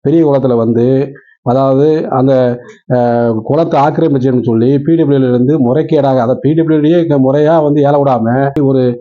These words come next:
நீர்ப்பாசன தலைவர்னு சொல்லி அவர் பேருக்கு ஒரு, ஒ-, பாஸ் கொடுத்துருக்காங்க. அந்த பாஸ்ல வந்து,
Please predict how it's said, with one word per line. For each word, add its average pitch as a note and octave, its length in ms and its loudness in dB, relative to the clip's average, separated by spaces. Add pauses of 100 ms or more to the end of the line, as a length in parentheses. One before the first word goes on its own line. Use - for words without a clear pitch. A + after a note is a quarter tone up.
(200)
நீர்ப்பாசன D3 460 0
தலைவர்னு C#3 340 0
சொல்லி D#3 140 0
அவர் C3+ 200 0
பேருக்கு D3 320 0
ஒரு, C3 180 0 (600)
ஒ-, C3 340 0
பாஸ் D3 240 0
கொடுத்துருக்காங்க. B2 380 -2
அந்த A2 100 -6
பாஸ்ல D3+ 360 0
வந்து, A#2 300 0